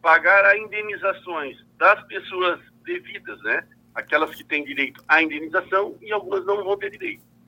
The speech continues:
Então, cabe ao Estado. E aí tava um imbróglio que, do Estado dizer que não, que era o município que teria que tirar a licença, e o município disse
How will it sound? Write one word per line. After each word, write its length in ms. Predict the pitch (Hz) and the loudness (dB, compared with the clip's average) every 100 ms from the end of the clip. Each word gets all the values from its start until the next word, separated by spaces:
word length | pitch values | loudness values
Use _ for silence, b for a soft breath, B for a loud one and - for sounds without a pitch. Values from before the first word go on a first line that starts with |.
| _ _ | _ _
Então, 160 | 170 180 | -4 2
cabe 240 | 190 190 | 4 4
ao 120 | 208 208 | 0 -2
Estado. 460 | - 160 131 - _ _ b b - | -6 -6 -6 -8 _ _ b b -4
E 100 | 262 | 2
aí 240 | 240 254 | 2 2
tava 340 | - - - 202 | 4 6 6 2
um 220 | 196 196 | -6 -8
imbróglio 640 | 190 170 151 190 202 185 | -8 -6 0 0 0 -4
que, 240 | - - - | -18 -20 -20
do 240 | 302 - | -16 -14
Estado 960 | - - 151 143 139 131 127 117 113 _ _ _ _ _ | -12 4 8 8 6 -2 -18 -20 -20 _ _ _ _ _
dizer 200 | - 156 | -10 -8
que 100 | 156 | -6
não, 160 | 143 139 | -6 -6
que 340 | 139 120 131 | -8 -10 2
era 140 | 135 135 | 2 2
o 160 | 131 | -4
município 640 | 131 143 139 - 190 208 - | -6 -8 -8 -10 -6 -6 -6
que 120 | - | -20
teria 340 | - 135 127 120 | -16 -10 -8 -8
que 80 | - | -6
tirar 280 | 117 123 | 4 6
a 20 | 123 | 6
licença, 920 | 143 - 208 220 208 - 190 180 175 _ - _ _ - | 2 0 4 4 4 0 -6 -6 -8 _ -20 _ _ -16
e 80 | 165 | -12
o 60 | |
município 600 | 170 175 170 175 175 151 | -4 -4 -4 -8 -12 -12
disse 300 | 151 160 151 | -14 -12 -12